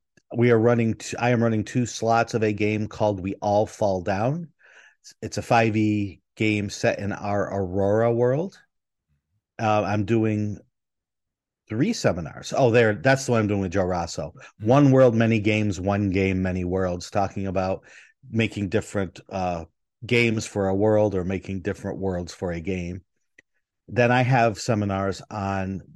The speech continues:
Speaker 1: creating tabletop role-playing game system design and world building for tabletop role-playing games. And you can see all of that at the gameholecon dot com events list.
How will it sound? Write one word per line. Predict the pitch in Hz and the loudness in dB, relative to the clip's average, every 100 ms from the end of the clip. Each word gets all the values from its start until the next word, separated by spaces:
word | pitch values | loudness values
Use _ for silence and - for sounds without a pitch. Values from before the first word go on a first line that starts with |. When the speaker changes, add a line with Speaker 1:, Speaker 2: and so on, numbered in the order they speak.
| _ _ _ _ | _ _ _ _
Speaker 1:
creating | - 123 117 107 - | -2 0 2 0 -2
tabletop | 120 110 104 107 - | 0 0 0 -2 0
role-playing | 101 104 - 98 92 90 | -2 -2 -2 -4 -2 -4
game | 90 87 85 | -4 -6 -10
system | - 107 - 135 131 | -8 -10 -6 -4 -4
design | 131 143 147 160 165 _ - - _ _ | -2 0 0 -2 -8 _ -20 -20 _ _
and | 107 104 104 90 | -2 0 -2 0
world | 104 107 98 | 2 2 2
building | 98 104 104 | 0 0 -4
for | - | -8
tabletop | - 98 101 113 117 | -6 -6 -2 -4 -2
role-playing | 131 - - 131 | -4 -6 -10 -12
games. | - - - - _ 98 | -18 -18 -20 -20 _ -12
And | 95 | -10
you | 92 | -10
can | 82 | -12
see | - 127 135 | -6 -6 -2
all | 120 156 180 | 2 2 2
of | 95 | 0
that | 98 87 85 - - - _ - | 0 -2 -4 -8 -20 -20 _ -4
at | 107 - | -4 -2
the | 98 | -6
gameholecon | 85 117 131 107 123 110 - 110 110 | 0 0 0 0 0 -2 -4 -4 -2
dot | 104 98 - - | 0 0 -2 -6
com | - 98 95 95 | -8 -6 -6 -8
events | - 82 82 82 - | -12 -12 -12 -12 -12
list. | 87 107 - - | -10 -10 -14 -20